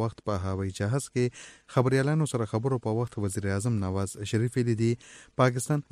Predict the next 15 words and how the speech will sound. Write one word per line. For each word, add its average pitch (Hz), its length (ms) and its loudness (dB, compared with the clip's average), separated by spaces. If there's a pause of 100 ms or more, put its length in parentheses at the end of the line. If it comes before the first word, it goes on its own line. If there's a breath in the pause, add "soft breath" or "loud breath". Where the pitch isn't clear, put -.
افغان 147 360 2
قیادت 110 340 0
ته 98 160 -2
باور 120 240 2
ورکړی 113 400 0
دی 117 100 2
چې 110 240 -2
امن 127 220 4
دپاره 110 380 0
مفاهمتي 98 580 -2
عمل 113 220 0
کې 123 80 -2
به 110 600 -4
دوی 117 140 4
مرسته 101 420 -2